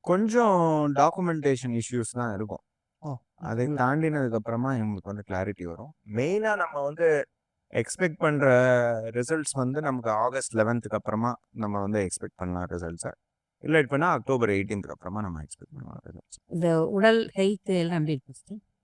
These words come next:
Speaker 1: ஹெல்த் பொறுத்த மட்டுக்கும் இவங்களோட ஹெல்த்துக்கு ஒண்ணும் பிரச்சனை இல்ல மேஜரா. ப்ராப்ளம் அப்படின்னு சொன்னீங்கன்னாக்கா, இவங்களுக்கு எப்படி வரும்னாக்கா, வயிறு சம்பந்தப்பட்ட பிரச்சனைகள் வரலாம்.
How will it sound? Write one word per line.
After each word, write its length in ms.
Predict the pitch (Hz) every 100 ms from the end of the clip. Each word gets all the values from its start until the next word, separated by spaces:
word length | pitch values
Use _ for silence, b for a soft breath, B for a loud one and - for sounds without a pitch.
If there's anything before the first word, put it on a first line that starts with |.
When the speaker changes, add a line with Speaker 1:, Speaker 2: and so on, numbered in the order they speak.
| _
Speaker 1:
ஹெல்த் 420 | 147 175 214 - 202
பொறுத்த 260 | 175 160 165
மட்டுக்கும் 440 | 160 156 190 196 180 156 147 139 135 131 117 _ 113
இவங்களோட 580 | 110 147 202 208 202 202
ஹெல்த்துக்கு 480 | 175 156 160 170 160
ஒண்ணும் 260 | 139 131
பிரச்சனை 380 | 135 107 - 113
இல்ல 160 | 95 82 -
மேஜரா. 420 | 98 110 107 98 - _ _ _ _ _ _ _ _ _ _
ப்ராப்ளம் 580 | 117 127 170 175 185 185
அப்படின்னு 300 | 165 151 165
சொன்னீங்கன்னாக்கா, 560 | 151 151 147 139 135 170 156 143
இவங்களுக்கு 500 | 165 165 151 - 139
எப்படி 320 | 131 156 160
வரும்னாக்கா, 520 | 143 139 135 131 156
வயிறு 280 | 127 139 151
சம்பந்தப்பட்ட 640 | 143 123 120 113 110 -
பிரச்சனைகள் 600 | 104 95 101 104 101 98
வரலாம். 340 | 90 90 90